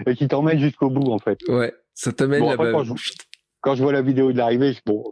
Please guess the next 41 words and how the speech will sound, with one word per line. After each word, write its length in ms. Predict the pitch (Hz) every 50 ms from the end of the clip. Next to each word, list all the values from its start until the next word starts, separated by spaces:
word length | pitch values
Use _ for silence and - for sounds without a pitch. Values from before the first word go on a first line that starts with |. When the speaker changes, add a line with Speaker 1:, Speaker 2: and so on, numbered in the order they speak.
| - _ -
Speaker 1:
je 80 | -
suis 80 | - - -
pas 120 | 113 107
sur 200 | - 123 110 110
un 100 | 110 107
tapis 280 | - 117 110 - - 165
mou, 180 | 226 262 262 202
mais 140 | 135 117 - 120
<laughs> 40 | - - 160 147 - - - - 175 - - 180 196 226 226 170 156 147
c'était 300 | 139 131 151 143 139 127 -
ce 60 | -
que, 380 | - 165 175 156 147 131 117 131
mon 120 | 147 147
ressenti, 440 | 143 151 143 - 156 147 - 185 165
c'était 260 | - 143 123 - 113
ça, 160 | - - 123
en 120 | 107 101 -
fait. 160 | - 98 - - 202 254 285 277 - - - - - - - - _ _ _ - - - - _ _ - - - - 320 - - 131
Et 100 | 120 117
ouais. 240 | 113 110 107 107 127 160 - _ _ - 330 - - - _ _ _ _ -
Et 160 | - 107 104
c'était 240 | - - - 110 101
bien. 220 | 101 110 104 101
Et 100 | 98 101
après, 280 | 101 - - 151 151 143 120 120
et 140 | 131 123
après, 280 | 117 113 - - 160 165
par 160 | - 151 135
contre, 220 | - 180 165 - 147
euh, 260 | 139 135 127 127 127
après, 200 | 127 - - 170
j'ai 100 | 165 165
fait 100 | - 175
une 80 | 165 151
bêtise. 340 | 160 156 - 175 185 175 -
Par 160 | - 147 -
contre, 200 | - 165 151 131
j'ai 100 | 135 127
pris 200 | - - 165 160
une 200 | 151 143 135 120
poire. 360 | - - 131 131 135 156